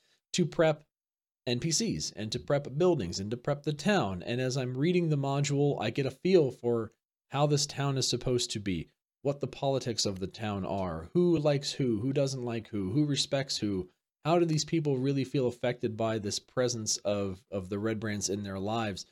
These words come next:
And it gives me the ability to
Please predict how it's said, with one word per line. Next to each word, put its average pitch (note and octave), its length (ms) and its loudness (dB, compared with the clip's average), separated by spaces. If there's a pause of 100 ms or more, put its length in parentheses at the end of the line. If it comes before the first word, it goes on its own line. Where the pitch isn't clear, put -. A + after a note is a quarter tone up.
(460)
And D#3 100 4
it D3+ 220 0
gives F#3 320 8
me G3+ 220 2
the D3+ 160 4
ability B2 720 2 (180)
to B2+ 500 0